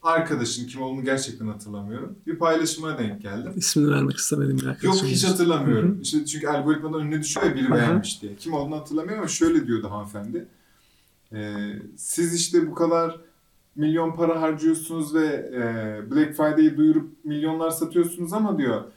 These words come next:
Speaker 1: işte bize ürünler üç beş hafta sonra geliyor. İşte bunu bir çözebilseniz Amazon olurdunuz zaten.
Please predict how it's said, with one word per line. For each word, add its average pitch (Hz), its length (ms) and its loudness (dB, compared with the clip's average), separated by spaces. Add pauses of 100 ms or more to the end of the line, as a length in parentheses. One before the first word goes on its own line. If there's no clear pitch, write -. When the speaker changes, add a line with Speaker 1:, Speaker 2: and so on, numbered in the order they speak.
(240)
Speaker 1:
işte 139 220 -2
bize 147 160 4
ürünler 165 640 4 (120)
üç 160 220 -4
beş 175 160 6
hafta 160 280 2
sonra 156 300 -2
geliyor. 147 480 0 (300)
İşte 156 200 2
bunu 180 220 2
bir 180 80 2
çözebilseniz 170 680 2
Amazon 175 360 2
olurdunuz 135 580 0
zaten. 92 280 -14